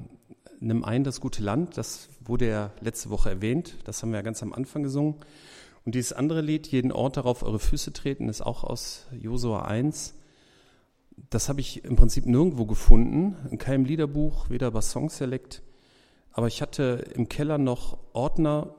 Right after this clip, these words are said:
mit Folien, die wir vor zehn Jahren als doppelt und zu alt aussortiert hatten. <laughs> Der war noch da und da war das Lied drin und so konnten wir das dann singen. Die anderen Folien sind schon gar nicht mehr da, also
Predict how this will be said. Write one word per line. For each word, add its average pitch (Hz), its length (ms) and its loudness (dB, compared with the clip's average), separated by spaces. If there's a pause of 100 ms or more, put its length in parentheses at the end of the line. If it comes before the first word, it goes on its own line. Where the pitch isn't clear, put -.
mit 117 200 -2
Folien, 151 840 4
die 120 160 -6
wir 123 100 -4
vor - 200 6
zehn 123 320 0
Jahren 117 340 -2
als - 240 -10
doppelt 123 360 2
und 110 120 -4
zu - 160 0
alt 104 280 -6
aussortiert - 520 -8
hatten. 107 260 -8 (280)
<laughs> - 920 -12
Der 110 80 -12
war 120 80 0
noch 120 140 -4
da 135 140 -6
und 143 100 -4
da 113 120 -6
war 120 60 -4
das 107 200 -6
Lied - 180 -10
drin 160 240 -6
und 110 300 -8
so - 320 -16
konnten - 240 -12
wir 90 80 -10
das 90 160 -12
dann 82 180 -10
singen. 80 220 -10 (1500)
Die 101 60 -10
anderen 120 180 -2
Folien 117 360 2
sind 113 180 -10
schon 104 160 -10
gar 107 100 -8
nicht - 180 -12
mehr 85 100 -14
da, 117 360 -10
also 98 380 -10